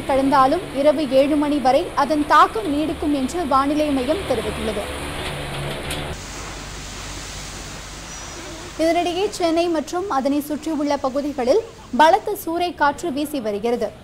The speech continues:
தொடர்ந்து வீசும் காற்றால் ஆங்காங்கே சாலைகளில்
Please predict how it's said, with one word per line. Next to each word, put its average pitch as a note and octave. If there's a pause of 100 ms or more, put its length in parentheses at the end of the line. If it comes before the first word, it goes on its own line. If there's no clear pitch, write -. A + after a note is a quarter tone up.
(360)
தொடர்ந்து D#4+
வீசும் D#4
காற்றால் D#4+ (340)
ஆங்காங்கே F4 (100)
சாலைகளில் D#4+